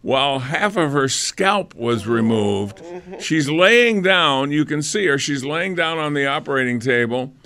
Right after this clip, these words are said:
They got her head open. Her head was open. That's why she didn't do an encore, 'cause if you bow, things will just fall right out onto the stage. You can't have that.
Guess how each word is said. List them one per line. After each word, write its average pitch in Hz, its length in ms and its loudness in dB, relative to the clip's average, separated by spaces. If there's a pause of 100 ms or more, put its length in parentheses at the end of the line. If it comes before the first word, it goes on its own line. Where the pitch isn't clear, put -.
(320)
They 202 240 0
got 220 200 4
her 196 280 8
head 262 340 6
open. 160 640 6 (320)
Her 240 260 6
head 269 280 8
was 254 240 6
open. 262 300 4
That's 185 220 4
why 180 100 6
she 165 140 2
didn't 156 180 2
do 151 120 6
an 139 80 2
encore, 131 540 2
'cause 104 280 -4
if 113 100 -2
you 113 100 2
bow, 107 460 4
things 107 320 -8
will 95 60 -8
just 92 260 -10
fall 90 400 -8
right 87 220 -6
out 92 180 -2
onto 104 340 -8
the 95 80 -12
stage. 131 520 -8 (200)
You 117 120 -6
can't 151 220 2
have 135 140 6
that. 151 280 4